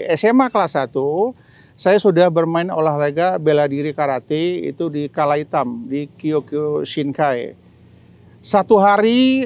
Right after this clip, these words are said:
saya bisa latihan dua kali, ya, masuk pagi, masuk malam, masuk pagi, masuk malam. Kemudian untuk sabuk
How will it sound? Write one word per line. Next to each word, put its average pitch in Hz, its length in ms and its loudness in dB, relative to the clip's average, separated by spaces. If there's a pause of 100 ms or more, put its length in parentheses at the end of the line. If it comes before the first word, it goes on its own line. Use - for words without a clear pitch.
saya 190 320 2
bisa 196 160 -2
latihan 190 320 4
dua 185 240 4
kali, 180 560 0
ya, 156 240 0
masuk 165 400 -2
pagi, 170 560 -2
masuk 170 240 -4
malam, 156 400 0
masuk 143 240 -6
pagi, 147 320 -2
masuk 156 320 -4
malam. 139 400 0 (400)
Kemudian 170 800 0
untuk 160 320 -2
sabuk 156 400 0